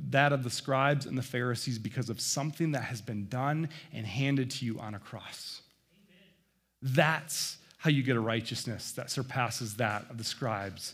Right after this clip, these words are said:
and the Pharisees. That someone who was truly righteous named Jesus took on the weight of sin, took on the weight of our law breaking, our lawlessness, our shortcomings, our failures, and our weakness.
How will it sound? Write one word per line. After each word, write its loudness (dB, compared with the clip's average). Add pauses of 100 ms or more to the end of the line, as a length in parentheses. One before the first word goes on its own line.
(360)
and -2
the -2
Pharisees. -8 (760)
That -4
someone 6
who 4
was 2
truly 4
righteous 0
named 0
Jesus -6 (960)
took 0
on 6
the 2
weight 0
of -6
sin, -8 (1000)
took 4
on 6
the 6
weight 4
of 0
our 2
law 2
breaking, 2 (180)
our -2
lawlessness, 0
our -6
shortcomings, 0
our -6
failures, 2
and -8
our -4
weakness. -2